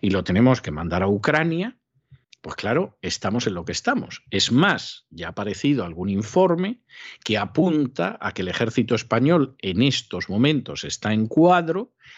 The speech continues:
gracias a las armas que enviamos a Ucrania.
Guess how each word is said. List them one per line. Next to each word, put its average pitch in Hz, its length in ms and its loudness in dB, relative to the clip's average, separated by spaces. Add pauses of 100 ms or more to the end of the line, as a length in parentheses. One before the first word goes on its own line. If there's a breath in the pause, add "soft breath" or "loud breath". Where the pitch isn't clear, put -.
gracias 135 540 -2
a 139 40 -2
las 123 200 -2
armas 147 400 -2
que - 140 -10
enviamos 82 500 -8
a - 20 -8
Ucrania. - 600 -10